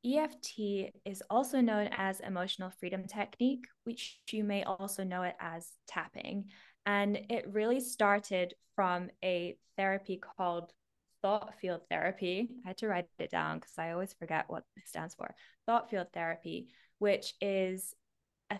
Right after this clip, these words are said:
therapy where they started to first uncover that when you tap in certain places in the body and on the face, like, so the torso and the face, it has a profound impact on people's anxiety, people's stress, people's,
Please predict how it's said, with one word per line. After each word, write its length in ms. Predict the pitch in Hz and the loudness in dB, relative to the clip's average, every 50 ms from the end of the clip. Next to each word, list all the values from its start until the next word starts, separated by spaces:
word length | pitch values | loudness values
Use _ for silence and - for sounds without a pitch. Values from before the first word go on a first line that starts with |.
| - _ | -6 _
therapy 460 | - 240 262 294 320 311 302 285 269 | 4 4 6 6 6 4 2 0 2
where 160 | 254 240 220 | 2 2 2
they 100 | 214 208 | 2 0
started 560 | 214 214 214 - 202 202 208 220 240 233 233 | 0 -2 -2 -2 0 0 2 2 0 -2 -4
to 220 | - - - 220 214 | -8 -4 -2 -2 -2
first 400 | 214 - _ - 208 214 214 - - | -2 -4 _ 2 2 2 2 -2 -6
uncover 480 | 202 190 190 190 - - 180 175 175 175 | -6 -6 -6 -6 -4 -4 -4 -2 -2 -4
that 180 | 175 170 - - | -4 -4 -6 -4
when 100 | 196 196 | -6 -4
you 120 | 190 190 | -4 -6
tap 280 | 190 - 196 202 202 - | -2 -2 -2 -2 0 -2
in 120 | 269 269 | -4 -4
certain 340 | 262 - 214 208 208 208 202 | -2 -2 -2 -2 -2 -4 -6
places 560 | 202 - 180 180 185 - - 185 185 180 - | -4 -4 -4 -4 -4 -4 -6 -6 -6 -6 -8
in 80 | 170 170 | -8 -10
the 80 | 180 | -10
body 480 | 180 - 160 - - - 62 - 190 - - | -6 -4 -4 -2 -2 -2 -4 -4 -6 -6 -6
and 100 | - 180 | -4 -4
on 140 | 175 196 208 | -2 -2 -2
the 60 | 220 | -4
face, 460 | 214 214 - - - - - - - - _ | -4 -6 -6 -6 -6 -8 -10 -12 -16 -8 _
like, 140 | 190 175 175 | -8 -8 -6
so 140 | - 185 | -6 -6
the 100 | 180 180 | -6 -6
torso 400 | 180 - - 190 185 - - 180 | -8 -2 -2 -2 -2 0 -4 -4
and 100 | - 180 | -4 -4
the 60 | 180 180 | -6 -8
face, 480 | - - - - 190 214 214 - - _ _ _ _ _ _ _ _ _ _ _ _ | -6 -4 -4 -2 -2 -4 -6 -10 -20 _ _ _ _ _ _ _ _ _ _ _ _
it 160 | - 214 - | -6 -4 -4
has 360 | - - - 233 226 233 - | -6 -4 0 0 0 2 0
a 40 | 247 | -2
profound 800 | 247 - - 196 - - _ - 202 202 202 196 196 196 190 196 196 | -6 -4 -10 -10 -10 -8 _ -2 -2 -2 -2 -2 -4 -6 -8 -8 -8
impact 600 | 190 185 185 - - 185 175 175 - - - - _ | -8 -8 -8 -6 -2 -2 -2 -2 -4 -10 -18 -14 _
on 440 | - 180 175 170 170 165 170 170 180 - _ _ _ _ _ _ _ _ _ _ _ _ _ _ _ _ | -6 -4 -2 -2 -4 -4 -6 -10 -12 -14 _ _ _ _ _ _ _ _ _ _ _ _ _ _ _ _
people's 560 | - 180 175 - 175 165 165 165 160 160 - - _ | -10 -10 -8 -6 -6 -6 -6 -6 -6 -8 -12 -14 _
anxiety, 640 | - 165 160 165 - 247 247 233 233 226 220 220 220 | -12 -12 -12 -6 -2 2 2 4 4 4 2 0 0
people's 320 | 220 202 190 202 170 - - | -2 -6 -10 -10 -14 -14 -10
stress, 340 | - - 220 208 214 214 214 | -6 -2 -2 -2 -2 -4 -8
people's, 560 | _ _ 185 - - 170 165 165 165 165 - | _ _ -14 -10 -8 -8 -8 -8 -10 -12 -18